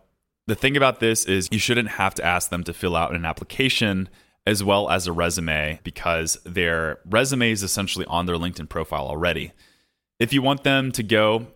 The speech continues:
and you're very serious about considering them in an interview, then you can certainly ask them to submit a cover letter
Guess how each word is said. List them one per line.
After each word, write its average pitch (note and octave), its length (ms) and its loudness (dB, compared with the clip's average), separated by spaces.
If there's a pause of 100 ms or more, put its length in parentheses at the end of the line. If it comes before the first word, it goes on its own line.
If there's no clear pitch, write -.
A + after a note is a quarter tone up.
(140)
and G2+ 160 0
you're G2 100 2
very A2 280 2
serious G2+ 480 0
about E2+ 280 0
considering C3+ 540 -2
them G#2 300 0
in F2 100 -2
an F#2+ 120 0
interview, G2 600 0
then F2 320 0
you F2 80 -8
can F#2 140 -4
certainly G#2 320 0
ask F2 240 -4
them F2 100 -6
to E2+ 80 -6
submit E2 480 -2
a D#2+ 200 -4
cover G#2+ 360 -2
letter F2+ 420 0